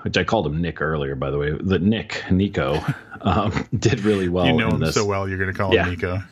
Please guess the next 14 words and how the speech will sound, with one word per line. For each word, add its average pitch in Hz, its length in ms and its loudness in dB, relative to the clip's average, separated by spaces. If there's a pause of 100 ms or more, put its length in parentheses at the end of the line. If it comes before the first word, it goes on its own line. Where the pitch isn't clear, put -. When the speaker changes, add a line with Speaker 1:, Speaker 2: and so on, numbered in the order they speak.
(140)
Speaker 1:
Yeah. - 240 -2 (460)
Um, 78 280 0
that 73 140 0
Nico 85 460 2
did, 73 300 0
uh, 67 260 0
did 78 240 0
so 82 160 2
well 76 220 2
in 71 100 -2
this 71 240 -2
is 80 320 -2
that, 78 320 0 (100)
um, 76 460 0